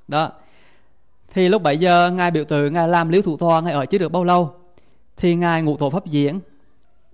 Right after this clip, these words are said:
ở cách xa mà, Ngài mới pháo cái tin ra. Pháo tin ra, Ngài nói á, là, à, sẽ mời Thiền Sư Bảo, Bảo, à, Biểu Từ lập tăng, có nghĩa là sẽ mời Ngài được phân tòa giáo hóa, ra giáo hóa giống Ngài Viên Ngộ. Nhưng mà sự thật á,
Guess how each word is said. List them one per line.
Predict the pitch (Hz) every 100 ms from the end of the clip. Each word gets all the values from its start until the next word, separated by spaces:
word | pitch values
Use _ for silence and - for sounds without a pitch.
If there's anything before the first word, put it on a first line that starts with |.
| -
ở | - 143
cách | 208
xa | - 202 185 220
mà, | 180 - - - - 165
Ngài | 160
mới | 196
pháo | - 180
cái | 196 185
tin | 190
ra. | 196 190 - - - - - - - - - -
Pháo | - 170
tin | 185
ra, | 180 175
Ngài | 170
nói | 151 110 131
á, | 208
là, | 156 156 151 147 147 - - - - - - 139
à, | 135 127
sẽ | - 147 165
mời | 175 165 156
Thiền | 165 151
Sư | 180
Bảo, | 170 127 - - 110
Bảo, | 143 131
à, | 135 135
Biểu | 143 139
Từ | 143 135
lập | 143 -
tăng, | 165 190 -
có | -
nghĩa | 175 139
là |
sẽ | 151 139
mời | 160 165 160
Ngài | 160 147 147
được | 139 131 - - -
phân | - 190
tòa | 202 165
giáo | 156 139
hóa, | 135 185 - -
ra | 139 180
giáo | 127
hóa | 131 135
giống | 139
Ngài | 151
Viên | 170 160
Ngộ. | 135 127 - - - - - - - - - - - - - - - - - - - - - -
Nhưng | 165 214
mà | 190 175
sự | 165 156
thật | 151 180
á, | 240